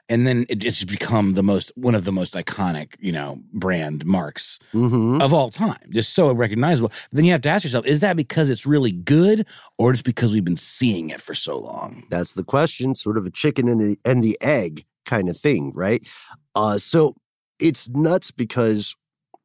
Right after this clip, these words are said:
Speaker 2: they just happened to choose this curved check mark, and it had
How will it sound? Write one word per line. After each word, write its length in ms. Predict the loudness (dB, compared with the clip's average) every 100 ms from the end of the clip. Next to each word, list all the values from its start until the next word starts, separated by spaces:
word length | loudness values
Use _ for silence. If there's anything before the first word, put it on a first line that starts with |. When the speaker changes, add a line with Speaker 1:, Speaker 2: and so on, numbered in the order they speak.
| _ _ -20 _ _ _ _ -12
Speaker 2:
they 360 | -6 2 2
just 300 | 2 2 0
happened 500 | -2 0 0 2 0
to 120 | -2 -10
choose 680 | -10 -4 -4 -2 -4 -8 -12 -20 _ -4
this 240 | -2 -2
curved 380 | -4 0 0 0
check 260 | -4 -4 -4 -6
mark, 300 | -6 -6 -6 -6
and 100 | -6
it 80 |
had 440 | -4 -2 -2 -2